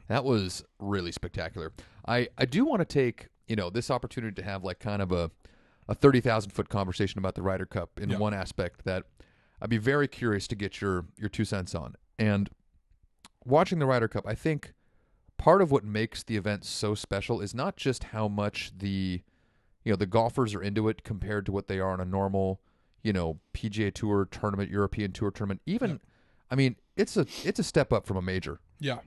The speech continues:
Speaker 2: in
Speaker 1: You
Speaker 2: my
Speaker 1: know, in
Speaker 2: eyes,
Speaker 1: terms
Speaker 2: yeah.
Speaker 1: of, in terms of the atmosphere,
Speaker 2: Intensity.
Speaker 1: the buy-in and intensity from both the players and the fans.
Speaker 2: Mm-hmm.
Speaker 1: And given the way the Ryder Cup shake, you know, shaked out the last few tournaments with the U S A winning the last few on their home turf,
Speaker 2: Yeah.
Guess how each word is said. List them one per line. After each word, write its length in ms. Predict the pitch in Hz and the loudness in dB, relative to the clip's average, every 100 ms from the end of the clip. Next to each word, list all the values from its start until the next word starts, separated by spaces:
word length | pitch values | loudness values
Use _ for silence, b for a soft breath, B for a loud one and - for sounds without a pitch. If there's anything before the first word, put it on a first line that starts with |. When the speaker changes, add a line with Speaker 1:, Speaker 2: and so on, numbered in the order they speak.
| - | -16
Speaker 2:
in 100 | 139 | 0
Speaker 1:
You 80 | 120 | 4
Speaker 2:
my 60 | 110 | 4
Speaker 1:
know, 60 | 113 | 4
in 60 | |
Speaker 2:
eyes, 80 | 110 | 4
Speaker 1:
terms 240 | 139 120 | 4 4
Speaker 2:
yeah. 60 | 123 | 2
Speaker 1:
of, 60 | 117 | 2
in 80 | 110 | 2
terms 320 | 127 113 104 | 2 2 2
of 180 | 101 90 | 2 2
the 160 | 98 | 0
atmosphere, 680 | 107 113 110 - 110 104 104 120 | 0 -2 -6 -2 0 2 0 -2
Speaker 2:
Intensity. 360 | 113 117 117 | -8 0 2
Speaker 1:
the 40 | 113 | 4
buy-in 520 | 110 117 113 107 107 - - | 4 2 0 0 -6 -12 -8
and 120 | 110 | -4
intensity 440 | 101 101 110 - 104 | -4 -4 -6 -4 -4
from 200 | - 92 | -4 0
both 180 | 107 101 | 2 2
the 80 | 95 | -4
players 500 | - 117 110 101 - | -4 -2 0 -2 -6
and 220 | 98 101 95 | -6 -6 -6
the 40 | |
fans. 460 | - 98 82 87 131 | -6 -8 -8 -12 -12
Speaker 2:
Mm-hmm. 180 | 120 120 B B B B | -12 -14 B B B B
Speaker 1:
And 440 | 120 120 117 113 - _ _ _ - | 2 4 4 2 -6 _ _ _ -6
given 240 | 117 175 180 | 0 2 2
the 80 | 143 | 4
way 160 | 127 | 4
the 100 | 123 | 4
Ryder 220 | 110 107 | 2 0
Cup 220 | 113 117 - | 0 -2 0
shake, 260 | - 104 _ - | 0 0 _ -8
you 100 | 101 | -6
know, 140 | 85 | -4
shaked 280 | - 107 104 | -2 -2 0
out 100 | 98 | -2
the 80 | 98 | -2
last 260 | 98 95 | -2 -4
few 100 | - | -6
tournaments 460 | 95 104 95 92 - | -6 -4 -4 -6 -4
with 160 | 95 - | -4 -2
the 60 | |
U 140 | 95 110 | -2 -2
S 160 | 101 | 0
A 160 | 110 104 | 0 0
winning 260 | 101 101 98 | 0 -2 -4
the 60 | |
last 260 | 98 95 - | -4 -4 -6
few 340 | 101 98 98 - | -2 0 0 -2
on 100 | 87 | -4
their 160 | 104 | -2
home 220 | 104 101 | 0 -2
turf, 400 | - 104 98 - - | 0 0 0 -4 -6
Speaker 2:
Yeah. 160 | 131 | -6